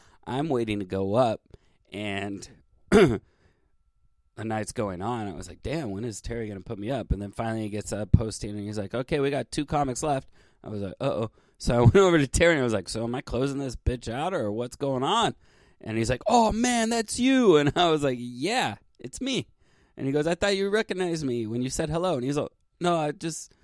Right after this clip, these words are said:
it's like, I was like, "This guy looks familiar, but I didn't <laughs> know it was you."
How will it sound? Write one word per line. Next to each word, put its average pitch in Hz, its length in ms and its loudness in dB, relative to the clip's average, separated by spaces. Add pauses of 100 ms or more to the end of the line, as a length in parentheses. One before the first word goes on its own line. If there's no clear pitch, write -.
(200)
it's - 100 -14
like, 135 280 -4
I 147 100 -4
was 165 120 0
like, 139 180 -4
"This 190 160 -4
guy 151 200 -2
looks 165 320 0
familiar, 113 460 -4
but 113 180 -6
I 131 80 -6
didn't 156 320 -8
<laughs> - 20 -8
know 175 160 0
it 147 40 -4
was 135 180 -6
you." 185 260 -4